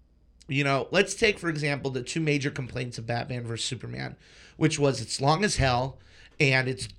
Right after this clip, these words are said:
it's too dark. These characters are too dark and too dreary and too grim dark, right? So they're like, "Okay, okay, okay.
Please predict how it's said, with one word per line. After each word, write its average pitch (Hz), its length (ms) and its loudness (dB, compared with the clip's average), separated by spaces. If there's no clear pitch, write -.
it's - 240 2
too - 180 -4
dark. 131 320 2
These 120 220 -6
characters 131 680 0
are 120 120 -4
too 151 240 -4
dark 123 320 0
and 120 120 -8
too 135 200 -4
dreary 120 580 -4
and 117 160 -10
too 131 160 -8
grim 120 420 -6
dark, - 380 -8
right? 131 320 2
So - 140 -6
they're 170 140 6
like, 156 240 6
"Okay, 156 280 4
okay, 139 300 2
okay. - 300 -2